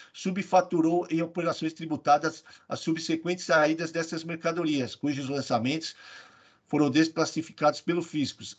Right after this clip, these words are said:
A figura do subfaturamento decorre da saída para terceiros por preços avil-, aviltados desses produtos e sua escrita fiscal não registra o estouro dos créditos relacionados. Argumento a recorrente, preliminarmente, nulidade do lançamento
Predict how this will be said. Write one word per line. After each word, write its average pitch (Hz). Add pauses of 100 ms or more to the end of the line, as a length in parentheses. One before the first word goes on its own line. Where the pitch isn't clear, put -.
A 127
figura 160
do 156
subfaturamento 151
decorre 156
da 160
saída 156
para 151
terceiros 156
por 135
preços 156
avil-, 143 (500)
aviltados 135 (260)
desses 139
produtos 143
e 160
sua 156
escrita 156
fiscal 147
não 160
registra 151
o 165
estouro 165
dos 160
créditos 147
relacionados. 156 (340)
Argumento 139
a -
recorrente, 131
preliminarmente, 143
nulidade 156
do 160
lançamento 156